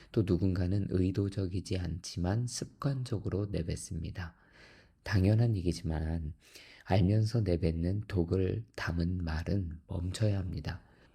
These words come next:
혹 부지간에 습관적으로 독을 담은 말을 내뱉고 있다면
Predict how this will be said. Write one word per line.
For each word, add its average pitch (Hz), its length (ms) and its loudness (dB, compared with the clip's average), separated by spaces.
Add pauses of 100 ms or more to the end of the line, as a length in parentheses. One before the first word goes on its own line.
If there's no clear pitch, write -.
(220)
혹 117 300 2
부지간에 82 680 2
습관적으로 95 1000 -2
독을 87 460 2
담은 82 480 -2
말을 82 480 -4
내뱉고 95 460 -4
있다면 85 640 -2